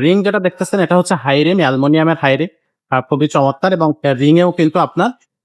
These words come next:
আহ, কোম্পানির নামটা দেয়া থাকে। যদি আপনি অনলাইনে সাইকেলটা পারচেজ করতে চান তাহলে কিন্তু আপনি অনলাইনে পারচেজ করতে পারবেন ঘরে বসে।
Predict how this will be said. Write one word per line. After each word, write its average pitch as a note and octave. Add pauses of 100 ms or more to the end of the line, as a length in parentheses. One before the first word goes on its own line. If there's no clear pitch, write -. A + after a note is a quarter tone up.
(100)
আহ, B2+
কোম্পানির D3
নামটা B2+
দেয়া D3
থাকে। -
যদি -
আপনি G#3+
অনলাইনে F#3+
সাইকেলটা F3+
পারচেজ D3
করতে F3+
চান G#3+
তাহলে C#3
কিন্তু C#3
আপনি C#3
অনলাইনে C3
পারচেজ E3
করতে G3
পারবেন G3+
ঘরে D3+
বসে। A#2+